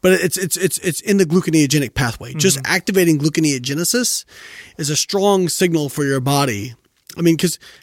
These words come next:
Speaker 1: calorie restriction, your body views that as nothing more than controlled starvation in terms of the reaction that your body gives. So you may not get the same strength of reaction of a short-term fast, but over the duration of a caloric restriction, you're getting it.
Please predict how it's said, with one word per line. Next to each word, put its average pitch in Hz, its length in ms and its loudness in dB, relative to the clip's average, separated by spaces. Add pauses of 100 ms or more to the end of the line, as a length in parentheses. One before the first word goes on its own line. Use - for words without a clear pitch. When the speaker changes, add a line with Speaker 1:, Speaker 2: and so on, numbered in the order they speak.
Speaker 1:
calorie 277 340 2
restriction, 185 440 0
your 151 100 0
body 196 280 0
views 170 280 0
that 208 200 2
as 180 200 -4
nothing 185 280 0
more 170 140 2
than 151 80 -6
controlled 139 400 -2
starvation 120 680 -4 (200)
in 165 100 -6
terms 196 300 2
of 160 100 -2
the 147 80 -2
reaction 143 560 0
that 113 160 -4
your 123 80 -4
body 123 260 -4
gives. 107 460 -8 (480)
So - 140 0
you 226 120 4
may 302 140 4
not 247 180 0
get 208 140 -2
the - 80 -8
same 175 400 2
strength - 760 0
of 175 200 -2
reaction 165 540 0
of 151 80 -4
a 135 60 -6
short-term 165 600 0
fast, 160 600 -2 (340)
but 175 100 2
over 175 140 2
the 170 80 0
duration 180 480 2
of 160 80 -2
a 147 40 -6
caloric 160 380 0
restriction, 147 460 0
you're 127 100 -4
getting 120 240 -6
it. - 160 -16